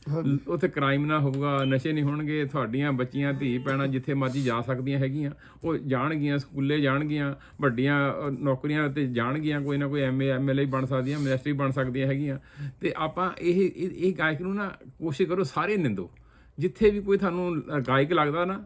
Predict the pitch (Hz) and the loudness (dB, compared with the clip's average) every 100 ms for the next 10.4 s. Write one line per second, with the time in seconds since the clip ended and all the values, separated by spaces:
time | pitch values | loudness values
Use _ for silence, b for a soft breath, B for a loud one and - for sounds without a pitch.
0 | - 139 135 151 143 127 175 156 156 190 | -2 4 4 4 0 0 0 2 4 4
1 | 233 214 180 180 151 131 120 143 123 131 | 4 6 6 6 4 4 4 0 0 -2
2 | 139 180 185 175 202 214 185 208 208 - | 0 4 4 4 4 4 4 2 0 -4
3 | - 139 190 196 170 160 196 214 196 220 | -8 -4 4 4 4 2 2 -2 0 0
4 | 214 220 160 180 208 196 208 233 - - | 4 4 4 2 2 2 0 -6 -10 -6
5 | 160 165 196 151 160 220 214 202 202 - | -2 0 2 2 2 0 -2 -6 -8 -18
6 | 110 131 151 180 202 196 151 151 160 180 | -16 -6 0 2 2 2 2 2 2 0
7 | 160 151 160 160 156 180 147 151 170 170 | 2 0 0 -4 0 0 2 0 0 -2
8 | 165 156 156 135 - 127 - 139 147 147 | -2 -2 -4 -8 -2 -2 -2 -2 -2 -2
9 | 143 135 127 139 151 135 131 139 143 135 | -2 -4 -4 -2 -2 0 0 -2 -2 -2
10 | 131 135 127 139 | -2 -2 -2 -4